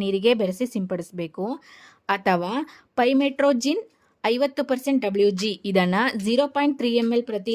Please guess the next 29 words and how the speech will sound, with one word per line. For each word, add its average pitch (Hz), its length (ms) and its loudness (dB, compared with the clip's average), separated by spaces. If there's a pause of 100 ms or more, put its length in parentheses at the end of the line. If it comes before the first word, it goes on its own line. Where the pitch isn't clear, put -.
ಲೀಟರ್ 214 340 -2
ನೀರಿಗೆ 202 300 0
ಬೆರೆಸಿ 208 320 -4
ಸಿಂಪಡಿಸಬೇಕು. 185 760 -6 (520)
ಅಥವಾ 196 440 2 (520)
ಟೋಲ್ಫೆನ್ಪಿರಾಡ್ 269 840 4 (200)
ಹದಿನೈದು 240 420 -4
ಪರ್ಸೆಂಟ್ 247 520 -4
ಇ 214 120 -4
ಸಿ, 208 220 -6 (140)
ಇದನ್ನು 190 380 -2 (200)
ಟೂ 285 100 -2 (120)
ಎಮ್ 302 120 -4
ಎಲ್ 311 180 -8
ಪ್ರತಿ 240 320 -6
ಲೀಟರ್ 220 320 -6
ನೀರಿಗೆ 214 340 -4
ಬೆರೆಸಿ 233 240 -6
ಸಿಂಪಡಿಸಬೇಕು. 185 760 -6 (760)
ಅಥವಾ 190 340 4 (380)
ಟ್ರೈಫ್ಲೋಮೆಜೋಪೈರಿನ್ 240 1300 4 (120)
ಹತ್ತು 185 260 -8
ಪರ್ಸೆಂಟ್ 247 440 -4 (140)
ಎಸ್ 190 160 -8 (120)
ಸಿ, 226 140 -4 (360)
ಇದನ್ನು 208 380 2
ಝೀರೋ 233 260 4
ಪಾಯಿಂಟ್ 285 300 2
ಟೂ 247 100 4